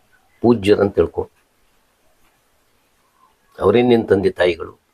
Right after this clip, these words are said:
ಆ ರೀತಿಯಿಂದ ನೀನು ಈ ಕುಟುಂಬದಲ್ಲಿ ನೀನೇ ನೇತೃತ್ವ ವಹಿಸಿ ಈ ಕುಟುಂಬ ನಿರ್ವಹಣೆ ಮಾಡು.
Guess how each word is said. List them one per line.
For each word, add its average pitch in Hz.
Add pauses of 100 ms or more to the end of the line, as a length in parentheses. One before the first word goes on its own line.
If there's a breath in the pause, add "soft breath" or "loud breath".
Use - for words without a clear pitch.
(1300)
ಆ 92
ರೀತಿಯಿಂದ 92
ನೀನು 87 (1400)
ಈ 92
ಕುಟುಂಬದಲ್ಲಿ 90 (1040)
ನೀನೇ 98 (1200)
ನೇತೃತ್ವ 101
ವಹಿಸಿ 110
ಈ -
ಕುಟುಂಬ -
ನಿರ್ವಹಣೆ 90
ಮಾಡು. 85